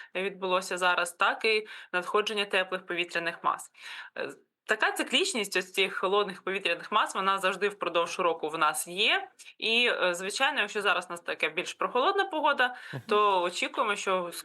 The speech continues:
Speaker 1: е, може бути в нас і період, е, з більш теплими показниками, і навіть у жовтні такі температури, е,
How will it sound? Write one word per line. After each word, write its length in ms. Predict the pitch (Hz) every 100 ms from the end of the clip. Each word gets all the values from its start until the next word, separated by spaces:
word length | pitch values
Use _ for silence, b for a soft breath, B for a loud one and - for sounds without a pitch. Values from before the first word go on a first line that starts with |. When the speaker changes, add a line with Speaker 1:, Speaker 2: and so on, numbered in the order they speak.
| -
Speaker 1:
е, 440 | 160 156 151 147 139 147
може 600 | 196 214 202 247 302 320
бути 440 | 269 180 185 208 247
в 80 |
нас 280 | 175 190 -
і 60 | 214
період, 560 | - 151 156 208 254 -
е, 300 | 170 147 156
з 100 | 156
більш 440 | 160 196 202 - 196
теплими 580 | 180 175 165 - 147
показниками, 840 | 143 - 165 165 170 202 285 302 202
і 40 |
навіть 360 | 190 175 156 170
у 60 |
жовтні 440 | 156 196 262 262 247
такі 260 | 247 -
температури, 680 | 185 165 165 165 165 190 180 - B B B B
е, 300 | 156 156